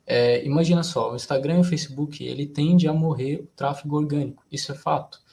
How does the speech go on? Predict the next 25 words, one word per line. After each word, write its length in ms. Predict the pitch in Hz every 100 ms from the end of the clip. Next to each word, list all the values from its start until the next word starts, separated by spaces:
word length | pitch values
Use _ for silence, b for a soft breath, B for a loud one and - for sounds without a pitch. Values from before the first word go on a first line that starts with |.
| b
Por 100 | -
quê? 200 | 143 143
Porque 260 | 127 - -
ele 120 | 127
quer 180 | - -
que 120 | -
você 280 | 143 139 139
invista 440 | 147 139 127 -
no 140 | 170 175
tráfego 380 | 117 117 - -
pago. 400 | - - 117 120
É, 340 | - - -
o 140 | 131
jogo 240 | 127 143 170
é 40 |
simples, 680 | 170 - 175 147 - - -
simples. 640 | - - 143 - - - _ b b _
Porque 160 | -
é 40 | 127
assim 220 | - 135
que 100 | 135
eles 140 | 131
ganham 260 | 131 135 135
dinheiro 440 | 131 156 160 151
também. 340 | - 120 113